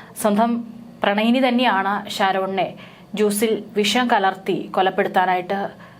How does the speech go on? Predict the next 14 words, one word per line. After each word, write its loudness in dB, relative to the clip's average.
ഏഹ്, 2
ശ്രമിക്കുകയും 0
രണ്ടാമത്തെയും 2
മൂന്നാമത്തെയും 2
നീക്കത്തിലൂടെ 2
ഇത്തരത്തിൽ 2
കൊലപ്പെടുത്തിയതും. -2
ഇപ്പോൾ 6
ഷാരോൺ 4
രാജ് 2
വധക്കേസിൽ 2
പ്രോസിക്യൂഷന്റെ 2
തെളിവെടുപ്പ് 2
പൂർത്തിയായിരിക്കുകയാണ്. 0